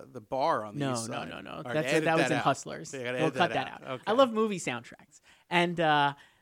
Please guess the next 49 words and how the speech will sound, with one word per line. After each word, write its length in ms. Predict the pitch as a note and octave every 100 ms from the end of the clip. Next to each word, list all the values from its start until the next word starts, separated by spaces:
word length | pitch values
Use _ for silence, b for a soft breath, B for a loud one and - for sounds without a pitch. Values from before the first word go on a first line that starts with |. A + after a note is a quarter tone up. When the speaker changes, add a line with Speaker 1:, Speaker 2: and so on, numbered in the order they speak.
| b b _ _ E3 -
Speaker 2:
one 180 | G3 A#3+
of 80 | A3
the 60 |
things 120 | G#3+ F#3
I 120 | F3
do 180 | C#4+ A#3+
is, 140 | D#3+
like, 120 | D3+
I 100 | C#3
wanna 260 | C#3+ D3 D3
go 100 | C#3+
back 220 | C#3+ C3+
and 120 | C3
listen. 280 | B2 B2+ D#3
So 100 | D#3
I've 80 | C#3+
been 120 | D3+
listening, 520 | D#3 D#3 C#3 C3+ C3 -
uh, 140 | C3 B2+ B2
uh, 80 | C#3+ C3+ _
uh, 40 | C#3 - _ _ _ _ -
on 200 | D3 C#3
repeat 520 | G3 A3+ - D#3 -
to 100 | C3+
the 100 | B2+
Parasite 680 | - D#3+ C#3+ B2 G#2+ A#2 -
score, 360 | - - B2+ -
which 160 | B2+
is 100 | C3
just 220 | B2+ D3
an 80 | C3
incredible, 640 | B2 - C#3 B2+ B2 A2 G#2
uh, 80 | A2
Speaker 1:
Oh, 60 | D4
Speaker 2:
score. 360 | F4 A2+ D#3 -
Love 140 | - A#2+
it. 80 |
Speaker 1:
really? 120 | - A#2+
Speaker 2:
It's 80 | C3+
on 80 |
Speaker 1:
Okay. 120 | B2 A#2+
Speaker 2:
Spotify. 360 | D#3 F3+ D#3+ -
Speaker 1:
Yeah. 180 | B3+ A3 B _
Speaker 2:
Uh, 240 | D3+ C#3+ C#3+ - D#3+
but 160 | F3
I 120 | E3+
was 160 | F3 F3
like, 180 | E3+ E3
"Oh, 220 | B3+ -